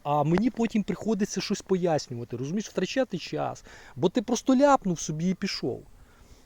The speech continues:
Поэтому я удалив твій коментар, я ж кажу, щоб він нікого не заводив в блудняк. <clears throat> Ну, ось так. А той, хто розуміє, ну, звісно, він розуміє, що на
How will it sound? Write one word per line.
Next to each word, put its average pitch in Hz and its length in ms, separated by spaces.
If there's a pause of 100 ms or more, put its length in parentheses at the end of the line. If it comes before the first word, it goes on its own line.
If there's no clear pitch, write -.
Поэтому 247 320
я 247 80
удалив 226 400
твій 151 160
коментар, 190 520
я 143 120
ж - 100
кажу, 123 200
щоб 131 180
він 202 160
нікого 196 320
не 185 100
заводив 156 440
в 127 40
блудняк. 127 560 (1000)
<clears throat> 202 460 (220)
Ну, 139 140
ось 214 160
так. 135 260 (340)
А 147 120
той, 233 200
хто 254 200
розуміє, 262 560
ну, 202 120
звісно, 214 360
він 208 140
розуміє, 202 560
що 151 280 (280)
на 180 340